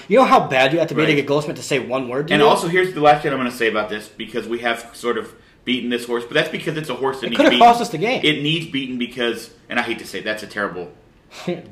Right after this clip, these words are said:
Speaker 2: terrible
Speaker 1: needs
Speaker 2: expression.
Speaker 1: beaten.
Speaker 2: Right, the horse does not. You know what I mean. But what I'm saying, it, it, this is something in almost every game,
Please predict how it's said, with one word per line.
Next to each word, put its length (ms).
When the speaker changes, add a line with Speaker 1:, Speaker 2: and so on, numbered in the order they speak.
Speaker 2:
terrible 260
Speaker 1:
needs 180
Speaker 2:
expression. 240
Speaker 1:
beaten. 140
Speaker 2:
Right, 200
the 100
horse 220
does 140
not. 240
You 180
know 180
what 160
I 100
mean. 360
But 240
what 80
I'm 140
saying, 180
it, 240
it, 100
this 180
is 60
something 540
in 140
almost 280
every 260
game, 360